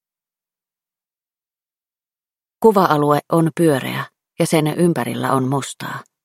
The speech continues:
Vaalea alue alkaa kasvaa ja vallata tilaa, levitä kuin uppoamisesta kertovat renkaat veden pinnalla. Se syntyy sentti sentiltä. Kaksikymmentäneljä kuvaa sekunnissa.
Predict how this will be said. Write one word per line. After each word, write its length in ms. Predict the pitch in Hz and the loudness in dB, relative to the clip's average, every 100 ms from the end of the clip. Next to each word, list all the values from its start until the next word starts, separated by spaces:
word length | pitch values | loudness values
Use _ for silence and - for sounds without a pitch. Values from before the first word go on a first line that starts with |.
| _ _ _ _ _ _ - | _ _ _ _ _ _ 0
Vaalea 420 | 160 160 165 160 | 2 4 4 4
alue 300 | 147 160 156 - | 2 2 0 0
alkaa 360 | 160 - 156 147 | -2 0 0 2
kasvaa 600 | 160 156 - 147 135 135 - | -2 -2 -6 -4 -2 -4 -4
ja 120 | 156 | -2
vallata 380 | 151 151 135 143 131 | 2 0 0 -4 -6
tilaa, 460 | 156 131 120 120 123 _ _ _ _ - | -4 -2 -4 -6 -10 _ _ _ _ -2
levitä 360 | 156 143 143 139 - - | 2 4 2 0 -6 -4
kuin 340 | 143 135 139 | 0 2 2
uppoamisesta 760 | 156 - - 117 117 120 127 131 | -2 -2 0 0 0 -2 -6 -6
kertovat 440 | - 131 139 131 135 | -4 -4 0 -2 0
renkaat 480 | 143 135 127 123 - 143 | -4 -4 -4 -6 -4 -4
veden 280 | 127 120 | -4 -6
pinnalla. 480 | 127 123 127 - - - _ _ _ _ _ _ _ _ _ _ _ _ _ _ _ _ _ - | -8 -12 -12 -12 -16 -18 _ _ _ _ _ _ _ _ _ _ _ _ _ _ _ _ _ 0
Se 100 | 165 | 2
syntyy 680 | 170 175 170 165 160 160 | 2 0 0 -4 -4 -4
sentti 420 | 151 170 147 - 127 | -4 -4 -4 -8 -8
sentiltä. 600 | 139 123 131 131 - - _ _ _ _ _ _ _ _ _ _ - | -6 -8 -10 -14 -16 -20 _ _ _ _ _ _ _ _ _ _ -4
Kaksikymmentäneljä 880 | 139 - 151 151 147 156 156 151 147 | -2 -2 -2 -2 0 0 0 -2 -2
kuvaa 420 | 151 135 139 131 | -6 -2 -2 -2
sekunnissa. 680 | - 139 117 117 127 - - | -6 -8 -8 -10 -14 -14 -14